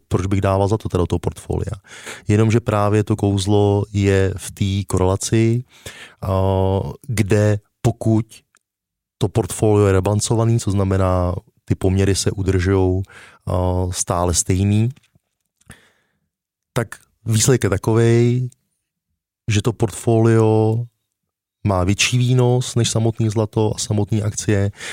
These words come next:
a zároveň je méně volatilní než samotný zlato, samotný akcie. Takže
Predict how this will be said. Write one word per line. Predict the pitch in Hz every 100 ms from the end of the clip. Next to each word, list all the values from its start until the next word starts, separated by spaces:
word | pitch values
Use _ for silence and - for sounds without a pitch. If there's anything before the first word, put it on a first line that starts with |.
| - _
a | 107 95 95 101
zároveň | 104 95 101 101 98 101 95
je | 98
méně | 98 98
volatilní | 92 104 101 90 92
než | 90
samotný | 101 95 90 95 87
zlato, | 87 - 87 87
samotný | - 90 90 - 90
akcie. | 95 - - - 101 - - -
Takže | 95 85